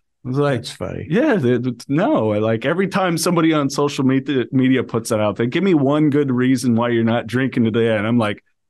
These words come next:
Speaker 1: "I can't think of a single one too,
Speaker 2: Right.
Speaker 1: <laughs> let alone a
Speaker 2: Right.
Speaker 1: reason not to,"
Speaker 2: E-,
Speaker 1: you know?
Speaker 2: e-, exactly. But, but don't you find that amazing though? Sometimes, and I've been in those situations, you
Speaker 1: Sure.
Speaker 2: know, because I'm not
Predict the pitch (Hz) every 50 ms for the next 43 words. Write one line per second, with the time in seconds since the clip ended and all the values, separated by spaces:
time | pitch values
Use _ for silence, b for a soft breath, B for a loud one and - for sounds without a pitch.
0 | _ - 196 269 254 226 196 170 196 190 170 165 143 - - 190 190 180 170 160
1 | 170 170 156 147 143 - - 226 262 294 240 175 107 98 101 - _ _ - 127
2 | 131 165 262 285 - 165 170 165 196 202 196 175 165 165 170 202 254 302 147 165
3 | 165 147 156 139 120 120 131 156 208 262 226 - - - 151 131 143 135 139 160
4 | 185 156 151 135 123 - 156 143 127 117 135 135 143 147 151 139 139 196 190 160
5 | 143 220 214 190 180 254 294 277 - 339 330 - 254 240 220 214 190 160 131 131
6 | 135 147 147 139 170 160 156 151 - - 165 160 151 - 156 160 147 - - B
7 | B B B B - 175 226 277 226 151 180 160 151 147 139 131 123 - - 127
8 | - - 131 110 107 110 - 127 131 135 - 135 135 - - 127 127 123 127 135
9 | 123 120 139 131 113 - - 151 135 127 131 143 156 160